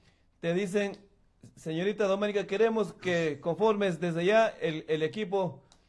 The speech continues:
acá", ¿qué tú harías, estimada? ¿Dirías, "Acepto", o primero tengo que estar en los estudios, estimada Doménica?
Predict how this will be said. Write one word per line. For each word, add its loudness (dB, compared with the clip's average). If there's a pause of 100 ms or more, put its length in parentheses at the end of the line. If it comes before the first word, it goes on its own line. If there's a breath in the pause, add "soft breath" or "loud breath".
(180)
acá", 2 (240)
¿qué 2
tú 2
harías, 6
estimada? -2 (340)
¿Dirías, 2 (100)
"Acepto", 4
o 0
primero 0
tengo -2
que -6
estar 0
en -4
los 0
estudios, 0
estimada 2
Doménica? 0